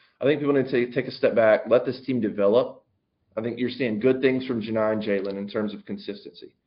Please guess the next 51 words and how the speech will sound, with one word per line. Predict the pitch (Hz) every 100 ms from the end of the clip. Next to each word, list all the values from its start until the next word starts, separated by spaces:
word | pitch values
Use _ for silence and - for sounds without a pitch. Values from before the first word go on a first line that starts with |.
| _ _ _ -
I |
think | - 123 101
Wendell, | 107 120 123 123
that | 117 107
was | 107
a, | 104 -
that | 113
was | 104
a | 98
good | 110 104
job | 107 110
from | 107 104
him, | 107 107
sort | 107 95
of | -
taking | 110 107 104 101
that | 101 98
step | - - 107 -
in | 101
that | 98
leadership | 107 107 107 110 98
role | 107 104 101 95 - _ _ _ -
and | 113
going | 117 110
out | 104
there | 107
and | 101
scoring | - - 120 110
and | 101
being | 104
the | 98
catalyst | - 104 110 101 -
that | -
he | 123
needs | 123 120 117
to | -
be. | 101 90 -
Get | 123
back | 117 123
healthy. | - 135 - - 95
Wendell | 107 151 156
healthy | 156 131 - 101
is | 101
good. | - 90 73 - _ _ _ _ _ _ _
Um, | 113 107 104 101 98 95 101 - _ _ _ _ -
a |
little | 123
bit | 131 143
too | 147
many | 147 147
turnovers, | 143 127 120 120 127 -